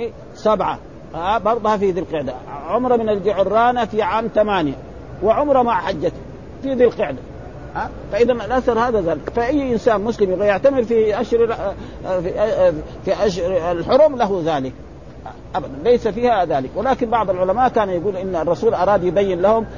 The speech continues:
أن هذا، فلذلك أمرهم بفسخ. ولذلك بعض العلماء ما يرى يعني الإنسان إذا أحرم بالعج-، بالحج يفسخ، ها؟ والصحيح أن ذلك، وهذا البحث يعني بحثه يعني تقريبًا ابن القيم في كتاب زاد المعاد بحثًا ع-،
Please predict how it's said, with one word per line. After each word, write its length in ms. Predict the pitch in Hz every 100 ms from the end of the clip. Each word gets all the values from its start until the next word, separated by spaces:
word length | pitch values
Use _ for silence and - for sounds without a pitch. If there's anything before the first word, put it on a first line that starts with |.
| - -
أن 140 | 165 180
هذا، 260 | 185 180
فلذلك 540 | 165 170 151 190 180 165
أمرهم 320 | 190 175 175
بفسخ. 320 | 147 143 123
ولذلك 420 | 175 170 226 196
بعض 220 | 151 185 170
العلماء 340 | 165 180 220
ما 160 | 226 208
يرى 280 | 185 165 139 - - 160
يعني 220 | 165 160
الإنسان 380 | 147 151 196 165
إذا 140 | 170
أحرم 340 | 180 180 170
بالعج-، 280 | 160 151 175 147 -
بالحج 400 | 147 156 175 165
يفسخ، 280 | 165 - 175 - - -
ها؟ 160 | 156 -
والصحيح 440 | 214 - 185 214 180
أن 140 | 170
ذلك، 200 | 151 143 175
وهذا 260 | 214 190
البحث 280 | 165 220 -
يعني 360 | 165 170 160 - - - -
بحثه 460 | 190 220 190 170
يعني 220 | 165 151 156
تقريبًا 400 | - 180 170 160
ابن 160 | 151
القيم 360 | 151 202 196 156
في 140 | 175
كتاب 340 | - 175 190 160
زاد 220 | 185 165
المعاد 420 | 156 156 208 156
بحثًا 320 | 196 - 175 151
ع-، 280 | 151 151